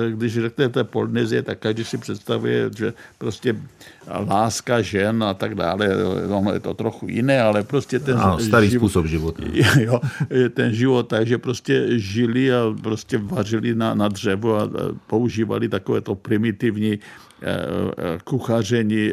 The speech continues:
Speaker 1: lov ryb. A dokonce jsem tam zažil třeba na Tonze, a byl jsem s místními velerybařemi, kteří lovili ryb tradičním způsobem, harpunami a podobně. A dnes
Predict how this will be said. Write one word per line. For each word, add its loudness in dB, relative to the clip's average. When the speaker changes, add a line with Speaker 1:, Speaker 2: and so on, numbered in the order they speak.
Speaker 1:
lov 2
ryb. 2
A -2
dokonce -4
jsem -8
tam -2
zažil -2
třeba -2
na -2
Tonze, 0
a -4
byl -2
jsem -2
s -4
místními 0
velerybařemi, 0
kteří -4
lovili -2
ryb 0
tradičním -2
způsobem, -2
harpunami -4
a -4
podobně. -4
A -2
dnes 2